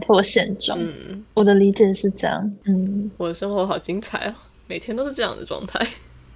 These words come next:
Speaker 1: <laughs>
Speaker 2: 好常有这个状态出现。
Speaker 1: 你都听这些故事。
Speaker 2: 对啊。
Speaker 1: 至少不是发生在你身上。
Speaker 2: 应该是不至于吧。
Speaker 1: 会吗？
Speaker 2: 我应该没有那么想不开吧。
Speaker 1: 这么笃定，难说。人生。
Speaker 2: 不要这样。
Speaker 1: <laughs> 人生很长。
Speaker 2: 不要这样。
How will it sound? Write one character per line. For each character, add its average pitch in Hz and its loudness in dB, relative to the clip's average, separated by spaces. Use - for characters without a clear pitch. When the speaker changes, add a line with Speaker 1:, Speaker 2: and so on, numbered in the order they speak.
Speaker 1:
<laughs> 349 4
Speaker 2:
好 175 0
常 220 -2
有 262 2
这 - -2
个 190 2
状 185 -4
态 - -4
出 - -12
现。 214 -2
Speaker 1:
你 220 6
都 240 8
听 254 0
这 247 -6
些 226 8
故 220 8
事。 202 -4
Speaker 2:
对 - -4
啊。 - -2
Speaker 1:
至 - 4
少 240 6
不 202 4
是 220 6
发 208 6
生 208 4
在 220 8
你 190 2
身 190 0
上。 - 2
Speaker 2:
应 339 -8
该 330 -4
是 330 -2
不 185 -6
至 208 -6
于 - -8
吧。 - -12
Speaker 1:
会 320 6
吗？ 240 0
Speaker 2:
我 269 -4
应 277 -6
该 359 4
没 370 2
有 311 6
那 302 -2
么 294 0
想 - -8
不 214 -10
开 185 -2
吧。 185 -4
Speaker 1:
这 392 8
么 285 6
笃 214 2
定， 233 -2
难 233 2
说。 240 0
人 220 2
生。 233 4
Speaker 2:
不 - -4
要 180 0
这 185 -2
样。 170 -6
Speaker 1:
<laughs> - -20
人 214 0
生 240 0
很 240 2
长。 160 -2
Speaker 2:
不 156 -2
要 180 0
这 170 -6
样。 175 0